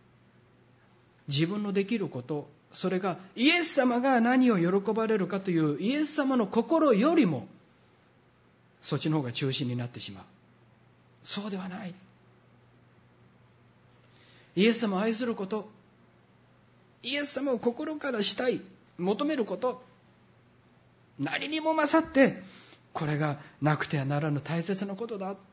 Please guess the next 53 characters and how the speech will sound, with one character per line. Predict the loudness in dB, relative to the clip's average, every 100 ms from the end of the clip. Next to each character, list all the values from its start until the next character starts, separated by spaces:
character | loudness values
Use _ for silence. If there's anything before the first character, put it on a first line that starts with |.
| _ _ -20 _ _ _ _ _ _ _ _
そ | -16 -8
れ | -6
を | -6
忘 | -4
れ | -6
て | -6
は | -6
い | -4
け | -4
な | -4
い | -4
と |
思 | -6 -6
い |
ま | -8
す。 | -10 -16 -20 _ _ _ _ _ _ _ _ _ _ -20 -20 -20 -14 2
日 | 6
本 | 6 6
語 | 6
で | 4 2 -6 -6
お | 4
膝 | 6 6 6
元 | 6 6 2 0 -4 -20 _ _ _ _ _ _ _
と | -4
い | 0 0 -2 -4
う | -10 -10
言 | -6 -2
葉 | -2
が | -4
あ |
り | -6
ま | -8 -10
す。 | -14 -18 _ _ _ _ _ _ _ _ _ _ _ _ -20 -20 -20 -20 _ _ _
ま | -4 -4 -4
あ、 | -8
あ |
の、 | -8 -10 -16 _ -20 _ _ _
一 | -8
般 | -6 -6
的 | -4
に | -2
よ | -2
く | -4
使 | -2
わ | -2
れ | -2
る | -2
の | -4
は、 | -2
あ | -4
の、 | -2
地 | 0
元、 | 0 2 2 0